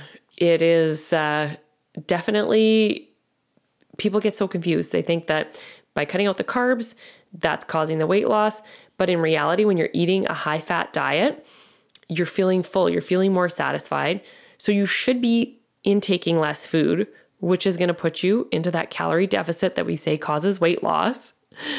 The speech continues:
It is literally the only scientifically proven way to lose weight is in a calorie deficit.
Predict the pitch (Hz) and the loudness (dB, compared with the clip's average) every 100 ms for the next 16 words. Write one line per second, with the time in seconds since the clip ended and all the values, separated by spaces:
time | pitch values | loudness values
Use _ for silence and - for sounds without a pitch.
0 | 254 220 - - 175 180 175 170 180 196 | -10 -12 -12 -2 0 0 0 2 4 2
1 | 185 180 165 170 180 175 - 156 170 170 | 2 0 0 2 0 -2 -2 -2 -2 -4
2 | 170 170 165 - 151 156 160 156 151 151 | -4 -2 -2 -2 -2 0 0 0 -2 0
3 | 180 170 151 139 143 151 170 - 147 156 | 0 2 0 2 2 0 -4 -2 0 0
4 | 156 143 - 147 185 269 | 0 -4 -4 -2 -2 -2